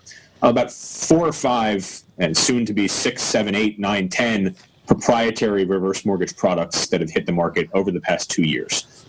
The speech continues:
Uh, and it's, it's a very exciting time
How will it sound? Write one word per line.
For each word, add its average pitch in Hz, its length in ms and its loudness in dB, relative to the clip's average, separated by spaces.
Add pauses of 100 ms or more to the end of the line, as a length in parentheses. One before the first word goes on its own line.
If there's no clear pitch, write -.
Uh, 78 280 2
and 92 100 2
it's, 151 200 -2
it's - 300 -2
a 175 120 0
very 127 320 0
exciting 120 600 0
time 101 460 -2